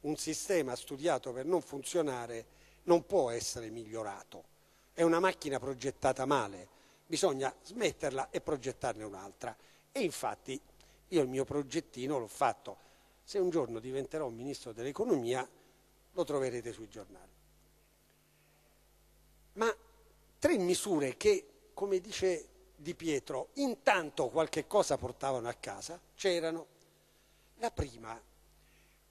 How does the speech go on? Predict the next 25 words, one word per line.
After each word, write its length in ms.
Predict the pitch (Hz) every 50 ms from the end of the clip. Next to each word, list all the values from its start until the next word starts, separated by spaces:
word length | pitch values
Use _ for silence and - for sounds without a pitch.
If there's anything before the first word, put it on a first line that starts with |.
| _ -
obbligo 640 | 233 220 185 147 135 131 135 123 113 110 123 123 127
di 220 | 135 180 190 190
indicare 760 | 185 185 185 160 180 185 - - 151 123 113 113 117 117 113
in 300 | 120 151 196 196 160 131
dichiarazione 1040 | 123 127 117 - 143 143 147 175 175 - - - 240 254 262 262 254 254 247 - - _ _ _ _ _ _ _ _ _ _ - _ _ _ _ _ _ _ _ _ _ -
tutti 460 | - 302 269 - - - - - 156
i 40 | 147
rapporti 720 | 143 147 147 - - - 240 240 202 175 - - 160 147
bancari 840 | 139 147 175 185 196 190 - 247 254 262 262 262 247 240 233 - - - -
di 180 | 147 139 180 185
cui 380 | - - 240 190 147 131 123
si 180 | - - - 180
aveva 460 | 190 202 220 196 156 127 123 117 - - -
comunque 760 | - 262 285 220 170 139 131 131 127 - - 143 139 143 127 _ _ _ _ _ _ _ _ _ _ _ _ _ _ _ _ _ _
la 140 | - - -
titolarità. 720 | - 220 190 - 202 185 175 165 165 151 - 135 127 143 -
È 80 | 202
il 180 | 208 190 165 -
concetto 720 | - 202 190 - - - 190 151 - - - 127 117 - _ _ - _ _ _ _ _ _ _ _
proprio 320 | - 165 180 180 147 165 165
di 100 | 156 160
tutti 280 | - 254 247 - -
i 40 | 185
paesi 240 | 156 185 190 - 190
occidentali, 720 | 180 - - 180 175 175 170 - 226 214 170 143 131